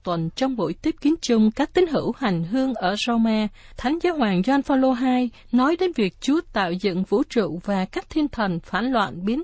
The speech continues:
thành quỷ dữ. Nhiều báo chí đã coi đó là một sự lạ, lạ vì họ tự hỏi,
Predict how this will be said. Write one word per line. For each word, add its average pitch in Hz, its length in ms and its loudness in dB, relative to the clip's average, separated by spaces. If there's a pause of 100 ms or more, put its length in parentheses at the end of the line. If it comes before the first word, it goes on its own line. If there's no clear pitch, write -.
thành 180 280 -6
quỷ 208 220 -4
dữ. 226 300 -2 (480)
Nhiều 214 200 4
báo 254 180 2
chí 320 260 2
đã 254 60 -2
coi 294 240 -2
đó 262 300 0
là 311 100 -2
một 196 140 0 (120)
sự 170 160 -2
lạ, 190 340 -2 (520)
lạ 214 320 -2
vì 226 100 0
họ 208 180 -2 (100)
tự 208 140 0
hỏi, 202 400 -4